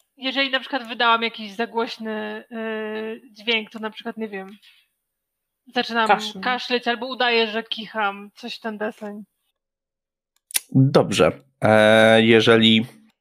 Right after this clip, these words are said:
Speaker 3: jeżeli ci się nie uda, to jako jedynej wypadną ci te kluczyki. Wpadną pomiędzy siedzenia a oparcie,
Speaker 1: Ale jestem
Speaker 3: nie? Bo jest
Speaker 1: ostatnia, prawdopodobnie
Speaker 3: No,
Speaker 1: jest.
Speaker 3: tak, jesteś ostatnia, bo wsze-, całej reszcie weszło,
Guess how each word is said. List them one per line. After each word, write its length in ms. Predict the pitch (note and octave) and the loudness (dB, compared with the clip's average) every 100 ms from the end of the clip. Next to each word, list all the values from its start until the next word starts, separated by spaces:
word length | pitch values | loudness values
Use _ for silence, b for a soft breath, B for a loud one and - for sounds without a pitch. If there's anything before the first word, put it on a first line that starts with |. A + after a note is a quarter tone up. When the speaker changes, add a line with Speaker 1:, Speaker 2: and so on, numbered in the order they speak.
| _ _ _ _ _ _ - | _ _ _ _ _ _ -2
Speaker 3:
jeżeli 340 | A2 G#2+ A2 A2 | 0 2 0 -2
ci 140 | - | 0
się 120 | B2+ | 2
nie 140 | G#2+ G#2 | 2 0
uda, 520 | A#2+ G2 A2 G#3+ - _ _ _ _ _ _ _ _ _ _ _ _ _ _ | 2 4 4 2 -8 _ _ _ _ _ _ _ _ _ _ _ _ _ _
to 880 | - G2 G#2+ A2 A2 A2+ A2 A2 A2 - | 4 6 8 8 8 8 8 8 6 4
jako 280 | A2 - A#2 | 2 4 4
jedynej 880 | A2 G#2+ A#2+ A2+ G#2 G#2 G#2 - _ _ _ _ _ _ - | 4 2 2 2 4 2 0 -6 _ _ _ _ _ _ -10
wypadną 640 | G#2+ G2 - D3 B2 A2 | -6 -8 2 4 4 0
ci 140 | - | 0
te 100 | - | -2
kluczyki. 640 | G#2 A2+ - - - F#2+ - b b _ _ _ - | -2 -2 -6 -10 -10 -12 -12 b b _ _ _ -20
Wpadną 680 | _ - A2+ A2 A2 - _ _ _ _ | _ 2 2 4 2 0 _ _ _ _
pomiędzy 420 | - A#2 A#2 A2+ | 2 4 4 2
siedzenia 440 | A2+ A#2+ A#2 A2 A2 | 0 2 2 4 4
a 40 | |
oparcie, 380 | G#2+ G#2+ A2 G#2 | 4 4 4 2
Speaker 1:
Ale 80 | C#4 | 0
jestem 200 | F#2 A2+ | 0 0
Speaker 3:
nie? 60 | - | 4
Bo 80 | A#2+ | 4
jest 140 | A#2 | 4
Speaker 1:
ostatnia, 380 | - G3+ G#3 A3 _ | 0 -12 -12 -14 _
prawdopodobnie 600 | A3+ A3 - A2 G#2+ C3+ | -16 -14 -4 0 0 -2
Speaker 3:
No, 40 | |
Speaker 1:
jest. 120 | G#2+ A2 | -4 0
Speaker 3:
tak, 240 | G#2 - | 0 0
jesteś 300 | G#2+ - - | -6 -4 -4
ostatnia, 480 | A#2 - F#2 - F#2+ | -2 0 0 0 -2
bo 100 | A2 | 0
wsze-, 220 | - C3+ | 2 0
całej 320 | C3 E3 E3 | 4 6 8
reszcie 260 | D3 D3 F3 | 6 4 4
weszło, 380 | A#2 - - | 4 2 -8